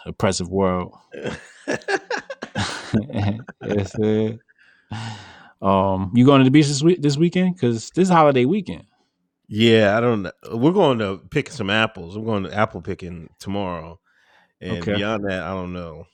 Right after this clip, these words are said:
Speaker 2: I just cooked out this earlier today. I don't know if I'm doing beach or anything. Uh, I am getting rid of the kids on <laughs> Sunday, so, uh, we might plan to do something then, but I, I don't know.
Speaker 1: Okay,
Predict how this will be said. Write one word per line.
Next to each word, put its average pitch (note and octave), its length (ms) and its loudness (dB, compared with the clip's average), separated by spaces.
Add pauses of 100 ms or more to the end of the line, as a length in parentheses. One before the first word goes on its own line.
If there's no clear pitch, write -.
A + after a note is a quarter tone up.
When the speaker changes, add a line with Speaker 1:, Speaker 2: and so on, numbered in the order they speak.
(160)
Speaker 2:
I F#2+ 60 -14
just G#2+ 180 -14
cooked - 240 -10
out F2+ 320 -8
this E2 280 -20
earlier F2 340 -6
today. E2+ 340 -8
I F2+ 80 -6
don't G#2 140 0
know F2 120 -4
if D#2+ 100 -14
I'm E2 100 -12
doing E2 480 -8
beach F#2 260 -10
or E2+ 40 -10
anything. D#2 640 -12 (560)
Uh, D2+ 340 -12
I F2 100 -8
am A2 160 2
getting F2 220 -2
rid F2 140 -4
of D#2+ 60 -12
the D#2+ 60 -16
kids E2 300 -6
on D#2 60 -8
<laughs> - 20 -6
Sunday, - 460 0
so, F2 400 -8 (520)
uh, E2+ 200 -4
we E2 80 -4
might F#2 220 0 (200)
plan F#2 260 0
to E2+ 40 -8
do E2+ 120 -4
something E2 320 -6
then, F2 240 -4
but D#2+ 160 -10
I, E2 320 -6
I - 20 -4
don't E2+ 160 -4
know. D#2+ 220 -12 (760)
Speaker 1:
Okay, C#3 420 -2